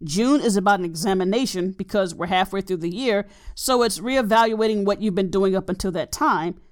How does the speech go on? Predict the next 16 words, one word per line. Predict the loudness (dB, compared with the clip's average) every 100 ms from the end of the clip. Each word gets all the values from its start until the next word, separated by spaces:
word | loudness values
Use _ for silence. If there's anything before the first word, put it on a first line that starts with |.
| _ _
July, | -6 -2 2 6 6 4 -2 -8
the | -8 -8
theme | -6 -6 -4
is | -6
freedom. | -4 -2 2 2 0 -4 -20 _
August | 0 2 2 0 -2
is | -2
about | 0 0 -2
refreshing | -6 -2 -2 0 0
yourself, | 0 2 4 4 4 0 _ _
rejuvenation. | -10 -8 -4 0 0 0 -2 0 0 -2 -6 _
September, | -10 -6 -4 -2 0 2 2
the | 0 -4
theme | 0 2 2
is | 0
harvest, | 2 4 2 -2 -6